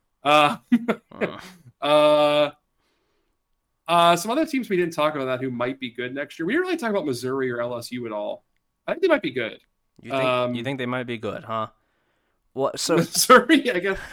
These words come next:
Speaker 1: Missouri seems optimistic. They did lose a lot. I mean,
Speaker 2: Yeah.
Speaker 1: they're ranked seventh here, and he goes by with, uh, saying, "Well, they lost Cody Schrader, Chris Abrams-Drain, Ennis Rakestraw, Tyron Hopper." Those are four of, like, the seven guys you might know from Missouri.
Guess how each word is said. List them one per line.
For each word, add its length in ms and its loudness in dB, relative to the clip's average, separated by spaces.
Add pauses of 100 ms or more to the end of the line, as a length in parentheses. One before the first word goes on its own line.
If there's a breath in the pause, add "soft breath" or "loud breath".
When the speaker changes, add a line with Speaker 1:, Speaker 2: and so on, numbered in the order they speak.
(200)
Speaker 1:
Missouri 460 2
seems 220 -4
optimistic. 580 -2
They 120 -4
did 160 -8
lose 320 -2
a 100 -12
lot. 480 -4 (160)
I 80 -10
mean, 400 -4 (200)
Speaker 2:
Yeah. 280 -14
Speaker 1:
they're 120 4
ranked 400 0
seventh 500 -6
here, 320 -4
and 180 -8
he 80 -6
goes 440 -6
by 380 -2
with, 300 -6
uh, 160 -10
saying, 420 -6 (380)
"Well, 100 -8
they 100 0
lost 280 -2
Cody 240 0
Schrader, 640 0
Chris 200 -4
Abrams-Drain, 800 -4
Ennis 260 -6
Rakestraw, 600 -6
Tyron 360 0
Hopper." 500 -2 (280)
Those 260 6
are 120 4
four 400 2
of, 80 0
like, 160 -2
the 80 -4
seven 380 -2
guys 320 -2
you 80 -10
might 180 -6
know 140 -8
from 180 -14
Missouri. 580 -6